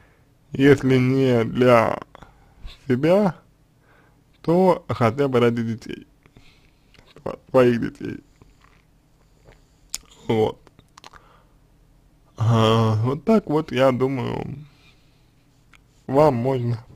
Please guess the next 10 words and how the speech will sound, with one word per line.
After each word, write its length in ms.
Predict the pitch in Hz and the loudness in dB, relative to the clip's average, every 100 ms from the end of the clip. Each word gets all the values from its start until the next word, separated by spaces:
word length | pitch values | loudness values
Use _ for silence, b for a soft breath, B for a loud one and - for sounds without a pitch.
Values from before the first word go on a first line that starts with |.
| _ - B B B B B B B _ | _ -20 B B B B B B B _
ответить 680 | - 131 - 156 160 131 - | -2 -2 0 -2 -2 -8 -4
на 280 | 123 131 113 | 0 2 2
ваш 440 | 113 113 - - _ _ _ _ _ _ | 0 -4 -8 -20 _ _ _ _ _ _
вопрос. 540 | - 131 135 120 107 - - _ _ _ _ _ _ b b b b b _ _ _ _ _ _ _ _ _ _ _ B 139 | 4 4 6 2 -4 -6 -14 _ _ _ _ _ _ b b b b b _ _ _ _ _ _ _ _ _ _ _ B -2
На 140 | 156 | 2
этом 360 | 160 117 117 110 _ | 2 2 -6 -12 _
всё. 480 | - - 170 196 196 - _ _ _ _ _ b b b _ - | -20 -8 0 0 0 -4 _ _ _ _ _ b b b _ -6
А, 280 | 123 123 127 | 0 2 2
надеюсь, 480 | 127 147 143 131 123 | 0 0 0 0 -2
что 840 | - - - 123 120 117 - | -10 -10 -4 -2 0 0 -4